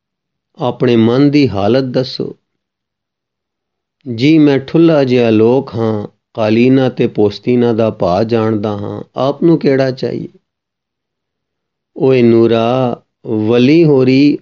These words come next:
ਹੋਰ ਗੱਲ ਪੁੱਛਦੇ ਹਨ ਤੇ ਤੂੰ ਆਪਣੇ ਕਾਲੀਨਾ ਪੋਸਤੀਨਾ ਦੀ ਵਾਹੀ ਜਾਣਦਾ ਹੈ," ਇੱਕ ਸਾਥੀ ਨੇ ਕਿਹਾ। ਦੂਜਾ ਸਾਥੀ ਵਲੀ ਹੋਰਾਂ ਨੂੰ ਕਹਿੰਦਾ ਹੈ, "ਜੀ ਮੈਂ ਤੁਸਾਂ ਨੂੰ ਕਿਹਾ ਸੀ ਕਿ ਉਹ ਬਸ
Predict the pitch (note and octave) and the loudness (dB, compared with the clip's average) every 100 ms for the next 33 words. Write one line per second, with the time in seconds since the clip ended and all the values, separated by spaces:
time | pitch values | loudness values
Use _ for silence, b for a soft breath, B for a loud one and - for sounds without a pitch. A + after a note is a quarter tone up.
0 | - G2+ A2 C3 D3 D3+ D#3 D3 - D3+ | -2 0 2 2 2 0 0 -2 0 -2
1 | C#3+ D3 D3 D3 - C3+ C3 D#3 D3+ C3+ | 0 2 2 0 -2 -6 -2 0 2 2
2 | C#3+ C3 - A2 G#2+ A#2+ C3+ C3+ C3 A#2 | 0 -2 -2 -2 2 2 2 2 0 0
3 | G2+ - C3 C3+ C#3+ C3+ C3+ A#2 B2 B2+ | 0 0 0 2 2 2 2 0 0 0
4 | C3+ B2 B2+ B2+ B2+ A2 C3 - _ _ | -2 0 -2 0 -2 -6 -12 -16 _ _
5 | _ - C3 - B2+ A#2+ - C3+ C3 B2+ | _ -12 -12 -4 -4 -2 -2 0 0 -2
6 | C3 - _ _ _ _ _ _ _ _ | -6 -10 _ _ _ _ _ _ _ _
7 | _ _ _ _ _ - G#2+ A#2+ D3 D3 | _ _ _ _ _ -16 -2 0 2 2
8 | C3+ C3 B2+ A#2 B2+ G#2+ A2+ A#2+ C3+ A#2 | 0 0 -2 -2 0 2 2 2 2 2
9 | A2+ A2+ A2+ A2+ A2 A2+ A2+ G2+ G2 - | 2 2 0 0 0 0 0 -4 -8 -10
10 | _ _ _ _ _ A#2 D3 D3 C3+ B2+ | _ _ _ _ _ -2 2 2 2 -2
11 | C#3 C3+ C3 A#2 C#3 D#3+ D3+ - B2 A#2 | -2 0 0 0 0 0 0 0 0 0
12 | C#3+ - D#3 D#3+ D3+ C3 C3 C3 - | -2 -2 0 2 2 2 0 -2 -10